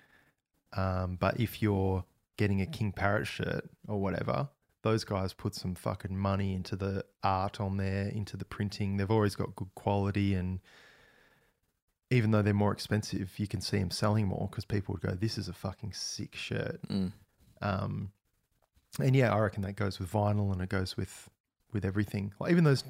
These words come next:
Speaker 1: run of ten vinyl we got, I didn't quite realise it, but there was, like, a, just a simple gatefold cover, but then it wasn't even sealed. So you have to keep it in the plastic slip all the
Speaker 2: Yeah,
Speaker 1: time.
Speaker 2: yeah,
Speaker 1: And I
Speaker 2: yeah.
Speaker 1: was like, "Oh,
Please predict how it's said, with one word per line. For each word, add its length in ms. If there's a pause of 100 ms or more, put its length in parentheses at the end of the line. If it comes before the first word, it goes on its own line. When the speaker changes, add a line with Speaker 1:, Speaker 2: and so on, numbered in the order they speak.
Speaker 1:
run 240
of 80
ten 240
vinyl 360
we 160
got, 320 (760)
I 120
didn't 200
quite 340
realise 440
it, 160
but 180 (1120)
there 180
was, 140
like, 240
a, 100
just 280
a 120 (400)
simple 520 (100)
gatefold 600
cover, 340
but 200
then 120
it 60
wasn't 300
even 140
sealed. 400 (800)
So 160
you 140
have 240
to 100
keep 260
it 60
in 80
the 80
plastic 420
slip 420
all 120
the 100
Speaker 2:
Yeah, 80
Speaker 1:
time. 240
Speaker 2:
yeah, 60
Speaker 1:
And 160
I 20
Speaker 2:
yeah. 40
Speaker 1:
was 120
like, 300
"Oh, 180